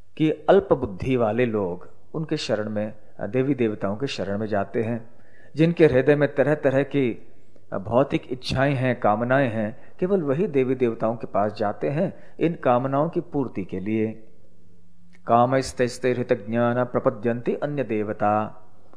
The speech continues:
तम तम नियममास्थाय प्रकृत्य नियतः स्वया।" तो जिनके हृदय में कामनाओं का विकार है, ऐसे लोग तरह तरह के विधि विधानों का पालन करके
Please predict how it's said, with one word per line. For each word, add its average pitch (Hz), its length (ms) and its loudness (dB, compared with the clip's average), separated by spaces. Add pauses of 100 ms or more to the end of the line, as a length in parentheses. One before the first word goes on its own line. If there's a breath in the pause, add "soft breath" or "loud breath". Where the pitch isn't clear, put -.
(180)
तम 170 180 4
तम 160 160 4
नियममास्थाय 131 1000 2
प्रकृत्य 117 680 -2 (160)
नियतः 135 380 -4
स्वया।" 85 680 -8 (1300)
तो 156 80 6
जिनके 180 360 2
हृदय 147 320 6
में 185 140 6
कामनाओं 151 540 4
का 160 120 4
विकार 110 460 4
है, 98 440 -2 (340)
ऐसे 208 360 4
लोग 156 400 6
तरह 160 180 6
तरह 147 280 4
के 143 300 2 (320 loud breath)
विधि 139 280 4
विधानों 127 380 2
का 131 120 2
पालन 110 380 4
करके 156 520 4